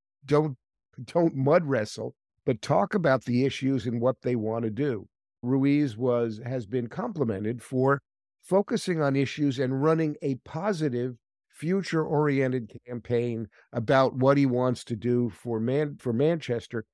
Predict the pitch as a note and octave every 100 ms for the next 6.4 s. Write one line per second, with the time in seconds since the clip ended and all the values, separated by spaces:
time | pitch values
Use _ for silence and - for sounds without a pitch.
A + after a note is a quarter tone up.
0 | _ _ G#3+ A#3+ A#3 G3+ D#3 _ _ _
1 | _ F#3 A#3 A#3+ B3 G#3+ G#3+ F#3 F3 A3+
2 | A3 G3+ - _ A3 A3+ - G#3+ F3+ D#3+
3 | F#3+ G#3 - F3+ G3 C#3 D3 - _ -
4 | D#3+ D#3+ F3 F3 - E3+ F#3 F3+ G3 G#3+
5 | C3+ F#2+ - _ _ _ _ _ - F3+
6 | F3 F3 E3